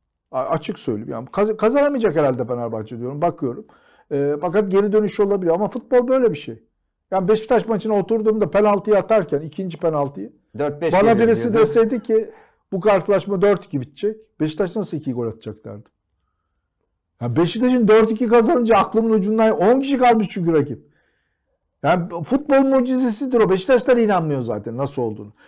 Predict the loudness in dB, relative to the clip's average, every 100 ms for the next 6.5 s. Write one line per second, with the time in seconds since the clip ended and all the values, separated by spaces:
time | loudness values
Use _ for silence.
0 | -10 -2 2 4 2 2 0 0 -4 -6
1 | -2 -2 -2 -8 -4 -6 -4 -4 -4 -6
2 | -6 -6 0 -2 0 -6 -6 -6 -4 -4
3 | -8 _ _ _ _ _ _ -12 -10 -8
4 | -2 2 2 2 2 2 0 -6 -20 _
5 | _ _ _ _ -8 -6 -6 -8 -10 _
6 | _ -2 -2 -2 -8